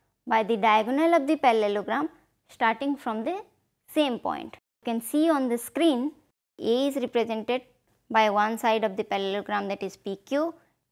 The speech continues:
B is represented by other side, that is P S, which also start from the point P. That means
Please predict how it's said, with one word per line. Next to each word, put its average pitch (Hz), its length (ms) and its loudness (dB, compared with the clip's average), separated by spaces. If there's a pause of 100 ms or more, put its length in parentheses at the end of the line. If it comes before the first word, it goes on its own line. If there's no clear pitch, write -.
B 277 280 0
is 285 100 -2
represented 240 680 -2
by 240 300 0 (460)
other 233 280 2
side, 262 480 2 (320)
that 240 160 -6
is 294 280 -4 (100)
P 262 340 -4
S, 233 340 2 (520)
which 240 160 0
also 233 400 4
start 294 340 4 (340)
from 226 220 0
the 226 100 0
point 226 400 -2
P. 269 220 -6 (300)
That - 160 -4
means 294 300 0